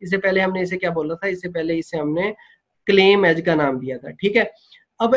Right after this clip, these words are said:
इस एल्गोरि-, ये algorithm हमारी मदद करेगा, आ, prevent करने में deadlock को। कैसे मदद करेगा, अब देखें, अब, आ, system ने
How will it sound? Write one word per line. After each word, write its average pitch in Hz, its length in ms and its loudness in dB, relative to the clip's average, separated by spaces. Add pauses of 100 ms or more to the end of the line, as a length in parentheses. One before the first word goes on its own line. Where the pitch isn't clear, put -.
(140)
इस 247 200 0
एल्गोरि-, 247 480 4
ये 233 200 2
algorithm 233 480 4
हमारी 202 360 2
मदद 180 360 -2
करेगा, 165 500 2 (380)
आ, 170 320 4
prevent 190 580 0
करने 160 260 0
में 185 340 0
deadlock 151 400 2
को। 170 120 -2
कैसे 190 320 0
मदद 190 340 -2
करेगा, 185 320 -2 (380)
अब 190 120 -2
देखें, 165 240 0 (840)
अब, 247 500 0
आ, 214 120 4
system 226 480 0
ने 240 400 6